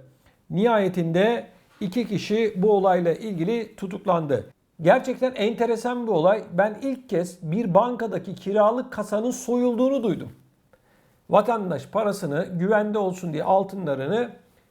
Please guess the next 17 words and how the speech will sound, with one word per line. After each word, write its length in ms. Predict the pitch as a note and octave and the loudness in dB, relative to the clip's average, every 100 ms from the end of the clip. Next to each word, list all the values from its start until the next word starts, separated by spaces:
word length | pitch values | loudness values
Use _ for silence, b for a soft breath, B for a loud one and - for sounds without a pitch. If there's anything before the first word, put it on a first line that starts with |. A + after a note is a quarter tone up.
| _ | _
bankadaki 920 | C#3 F3 A3 G3 F3+ C#3 G3 A3+ A3 - | 2 2 2 -4 -6 -6 -6 -6 -6 -6
kiralamış 560 | A3 G#3+ G3+ G3 F3+ | 0 2 2 -2 -4
olduğu 280 | F#3+ D3+ C#3+ | -6 -6 -6
kasaya 460 | C3+ - F#3+ F#3+ G#3+ | -6 -4 0 0 0
koyuyor 460 | G#3 A3 A3 A3+ - b b - | -4 -2 -2 -2 -6 b b -4
ama 220 | G3 G3+ | -2 0
gelinen 440 | G3+ G3+ G3+ F#3+ | 0 0 0 0
noktada 720 | D#3+ C3 E3 D#3 A#3+ A#3+ - _ _ - | -2 -4 -2 2 2 0 -4 _ _ -8
bankacı 680 | C3 F3+ C4+ B3+ A3 B3+ | 2 4 4 0 0 0
hırsız 460 | G#3+ B3 - B3+ - | 0 0 -2 -10 -12
çıkıyor. 480 | - D3+ B2+ - _ | -12 -10 -10 -14 _
Hani 320 | E3+ G#3+ G3 F3+ | 0 0 0 -2
güzel 340 | E3 G#3 G#3 | 2 2 2
bir 60 | A3 | 0
laf 240 | G3 F#3+ | -2 -2
var 160 | B3 A3 | -6 -4
ya, 260 | D#3 B2+ | -6 -8